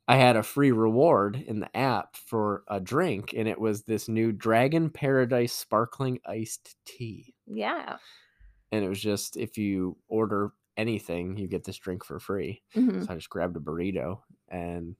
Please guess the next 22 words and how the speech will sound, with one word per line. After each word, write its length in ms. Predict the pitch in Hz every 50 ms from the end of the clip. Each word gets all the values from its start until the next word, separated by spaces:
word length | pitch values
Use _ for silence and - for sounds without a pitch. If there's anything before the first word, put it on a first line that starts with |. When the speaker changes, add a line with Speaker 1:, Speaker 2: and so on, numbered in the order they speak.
| _ _ _ _ _ _ _ _ _ _ _ _ _ - _ - _ 123
Speaker 1:
tried 280 | - - - 110 110 104
it. 60 | 71
It's 140 | 101 - -
really 180 | 104 101 98 85
good. 340 | 78 87 80 69 - - - _ _ _
It's 140 | _ - -
really 260 | 95 104 117 123 117
good. 300 | 90 - 73 - - - - _
It's 200 | 113 107 110 -
sparkling, 720 | - - - 117 117 117 - - 143 139 147 147 151 151 - - - - - - _ _
but 100 | 120 113
it's 220 | 110 101 - - -
tea. 580 | - - - 120 117 120 127 135 143 160 165 -
It's 200 | 131 110 - -
got 320 | - 123 110 104 98 - -
both. 380 | - 110 113 110 127 151 147 -
It's 140 | 120 104 -
got 140 | - 110 110
a 40 |
really 240 | 104 107 113 120 120
good 140 | 113 110 95
flavor. 560 | - - 104 104 113 123 147 170 175 165 -